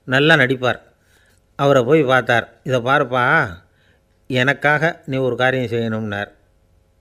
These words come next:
"என்னன்னு?" கேட்டார் அவரு. "நீ ஒரு துறவி மாதிரி கொஞ்ச நேரத்துக்கு நடிக்கணும்.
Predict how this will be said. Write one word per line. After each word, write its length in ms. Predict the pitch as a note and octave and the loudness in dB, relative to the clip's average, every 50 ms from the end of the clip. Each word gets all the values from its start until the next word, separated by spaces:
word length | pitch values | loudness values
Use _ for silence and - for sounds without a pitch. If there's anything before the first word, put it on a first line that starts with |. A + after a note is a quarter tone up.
| _ _ | _ _
"என்னன்னு?" 520 | - C3 B2+ B2+ C3+ C#3+ C#3+ C#3+ D3 D3 B2 | -4 -2 -2 -2 0 0 -2 -2 -2 -2 -2
கேட்டார் 360 | A#2 A#2+ A#2 A2+ A#2 A2+ A2+ | 0 -2 0 0 -2 -2 -2
அவரு. 380 | G#2+ G#2 G#2 G2+ G#2 G#2+ - _ _ _ _ _ _ - _ _ _ _ _ _ _ _ | -2 -2 -4 -4 -6 -8 -12 _ _ _ _ _ _ -20 _ _ _ _ _ _ _ _
"நீ 220 | - D3 C#3 C#3 | -8 -4 -2 0
ஒரு 280 | C#3 C3 B2 A#2+ A2+ A2+ | 0 0 0 -2 -2 -4
துறவி 400 | - - D3+ E3 F#3 F#3+ F#3+ F#3 | -2 2 2 4 4 4 4 2
மாதிரி 460 | E3+ D#3 D3+ D3+ D#3 D#3+ D#3+ D#3+ F#3+ - | 2 2 2 2 2 2 2 0 0 -2
கொஞ்ச 280 | - D3+ C#3+ C#3 C3+ | -4 -4 -4 -2 -2
நேரத்துக்கு 400 | C3 C3 C3+ C3+ C3 C3 C3 C#3 | -2 0 -2 -2 -4 -6 -8 -8
நடிக்கணும். 480 | C3 A2+ A2 A2 A2+ G#2+ A2 G#2 G#2 | -6 -6 -6 -6 -6 -6 -8 -8 -10